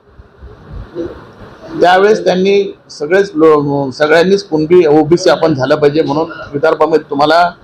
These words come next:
कोणीही, अ, मराठा देशमुख असो तर कोणी असो, ते सगळे ओबीसी, त्या कुणबी ओबीसी म्हणून त्या ठिकाणी. पण राहिला प्रश्न मराठवाडा आणि पश्चिम महाराष्ट्रातला,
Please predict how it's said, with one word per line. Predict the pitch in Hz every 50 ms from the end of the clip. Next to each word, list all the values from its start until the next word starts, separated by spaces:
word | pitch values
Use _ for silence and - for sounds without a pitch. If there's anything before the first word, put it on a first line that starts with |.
| - - _ _ _ _ 147
कोणीही, | 151 151 170 175 175 175 185 190 190 - -
अ, | 139 139 131 131 131 131
मराठा | 131 135 143 160 170 170
देशमुख | 165 143 143 - - 151 143 143
असो | 143 - - 147
तर | 147
कोणी | - 143 147 147
असो, | 139 131 - 135
ते | - 151
सगळे | 147 - 131 139 147 139
ओबीसी, | 120 110 104 107 107 - 123
त्या | 123 - 117 113
कुणबी | 110 - 123 117 117 123
ओबीसी | 117 - - - 110 104
म्हणून | 95 95 95 90
त्या | - - -
ठिकाणी. | - - - - - - - - - - - _ _ _ - - - - -
पण | 170 180 175 160
राहिला | 156 165 156 175 196 202
प्रश्न | 196 - 170 - - 190
मराठवाडा | 185 165 156 156 165 160 160 156 156 156
आणि | 151 156 147
पश्चिम | 147 143 - - 147 139
महाराष्ट्रातला, | 131 117 110 104 98 - - 87 - - - - - -